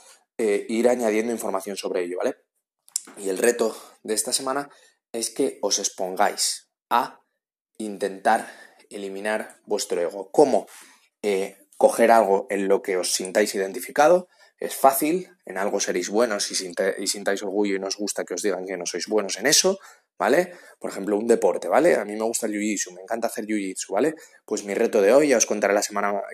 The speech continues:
que viene cómo me va, es dejarme ganar por alguien con el que yo tenga un pique, ¿vale? Y no se va a notar, tiene que ser que él me gane, ¿vale? Pero me voy a, no voy a pelearlo lo suficiente, voy a dejar que él me gane. Y voy a intentar observarlo y voy a procesar de verdad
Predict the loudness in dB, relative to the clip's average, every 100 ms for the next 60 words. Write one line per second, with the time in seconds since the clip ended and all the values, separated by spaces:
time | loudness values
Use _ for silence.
0 | -4 0 0 -2 -4 -2 4 4 4 -8
1 | _ -20 _ _ 0 2 0 -2 -12 -6
2 | 0 0 0 -2 0 4 4 2 -4 _
3 | 0 6 6 4 -2 0 0 0 -2 2
4 | 2 2 -2 -4 2 2 2 -6 -8 _
5 | 4 4 2 -6 -6 -2 0 2 2 4
6 | 4 2 -2 -2 0 0 -2 -20 _ -4
7 | 0 2 4 2 0 -14 _ 2 4 2
8 | -6 -20 -14 -4 -2 2 4 4 2 0
9 | -8 -2 0 2 2 2 4 4 4 4
10 | 4 4 0 -4 -4 -2 2 2 0 -8
11 | -6 -4 0 -2 -4 _ _ _ _ -2
12 | 0 0 2 2 0 0 0 0 0 2
13 | 2 2 -4 0 2 4 6 6 4 2